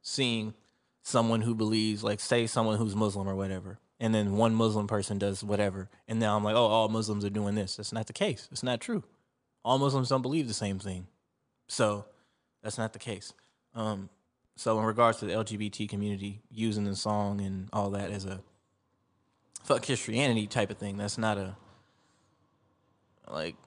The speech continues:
you're not hurting me because that don't apply to me, and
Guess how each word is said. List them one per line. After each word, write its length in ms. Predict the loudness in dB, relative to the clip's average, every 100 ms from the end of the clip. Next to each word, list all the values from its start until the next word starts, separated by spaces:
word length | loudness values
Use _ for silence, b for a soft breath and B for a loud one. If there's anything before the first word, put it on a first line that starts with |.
| -2
you're 160 | 2
not 200 | 4 4
hurting 480 | 6 6 4 0 0
me 380 | 2 2 2 -2 B B _ -4
because 240 | 2 4
that 120 | 6
don't 180 | 6 4
apply 320 | 4 4 4
to 60 | 2
me, 260 | -2 -6 -10 b b b -6
and 460 | 0 0 0 -4